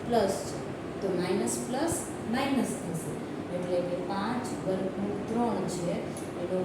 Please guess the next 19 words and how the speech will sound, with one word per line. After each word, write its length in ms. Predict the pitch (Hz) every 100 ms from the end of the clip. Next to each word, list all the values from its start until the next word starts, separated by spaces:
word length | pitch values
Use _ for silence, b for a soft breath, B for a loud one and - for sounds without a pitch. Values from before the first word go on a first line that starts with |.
| 185
વર્ગ, 260 | 240 - 151 - - - - - 160
વચમાં 440 | 170 185 202 240 302 - - - -
માઇનસ 460 | 190 190 190 247 302 - - - - - 196
પાંચ, 360 | 190 214 233 - - - - - - - - - -
સોરી, 320 | 175 175 156 170 - - - - - - - - - - - - - -
ત્રણ 360 | 196 202 240 262 196
વર્ગમૂળમાં 760 | 185 175 175 175 175 175 180 - 254
પાંચ 280 | 247 175 - -
એનો 180 | 170 233 - -
વર્ગ, 240 | 208 175 - -
કેમ 140 | 208 233 220
કે 80 | 214 -
આ 100 | 196
બંને 220 | 202 226 226
પદ 160 | 220 247 -
બંને 260 | 202 226 233 190
વખત 340 | - - - - -
આવે 220 | - 175 - - - - -
છે. 140 | -